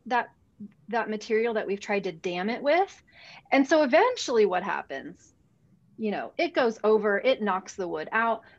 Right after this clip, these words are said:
whatever. And so how can we find that sweet spot where instead of trying to block it, we're like a screen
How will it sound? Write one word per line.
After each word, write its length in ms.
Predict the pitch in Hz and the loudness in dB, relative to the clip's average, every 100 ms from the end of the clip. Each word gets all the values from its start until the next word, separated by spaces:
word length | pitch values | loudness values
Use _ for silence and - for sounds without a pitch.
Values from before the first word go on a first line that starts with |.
| - | -6
whatever. 440 | 226 269 254 208 - _ | 0 0 0 -4 -8 _
And 140 | 240 233 | -4 -2
so 240 | 262 233 | -2 -2
how 280 | 226 262 320 | 0 0 0
can 260 | 320 262 | -2 -4
we 180 | 233 220 | -2 -4
find 380 | 214 - 220 233 | -6 -2 -2 0
that 200 | 226 233 | -4 -8
sweet 220 | - 302 | -10 -10
spot 320 | - 202 175 175 | -4 -2 -2 -2
where 340 | 196 180 185 _ - | -2 -2 -4 _ -6
instead 280 | 208 285 294 | -4 -2 -2
of 80 | |
trying 360 | 269 - 214 196 | -4 -4 -2 -2
to 80 | 196 | -6
block 680 | 165 - 185 226 330 339 | -12 -6 2 4 4 2
it, 240 | 190 147 - _ _ - | -6 -6 -10 _ _ -8
we're 100 | - | -2
like 220 | 226 214 180 | 2 0 -2
a 60 | |
screen 680 | - - - 208 165 - 240 | -10 -10 -4 -4 -6 -12 -14